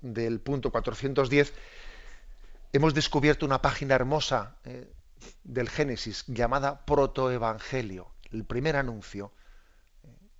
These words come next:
ese primer anuncio de, de que hay esperanza. Y además tiene un gran valor, eh, un gran valor porque está pronunciado este mensaje de esperanza cuando venían mal dadas.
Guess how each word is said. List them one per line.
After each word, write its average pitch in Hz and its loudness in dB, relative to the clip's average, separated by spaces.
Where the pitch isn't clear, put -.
ese 139 -6
primer 127 -2
anuncio 123 -2
de, 120 2
de 131 -2
que 139 6
hay 143 6
esperanza. 98 -2
Y 139 4
además 143 4
tiene 170 0
un 156 -2
gran 156 2
valor, 143 4
eh, 101 -10
un - -16
gran 139 2
valor 139 4
porque - -6
está 131 2
pronunciado 147 2
este 139 4
mensaje 135 -2
de 123 0
esperanza 135 0
cuando 120 2
venían 139 0
mal 139 4
dadas. 131 0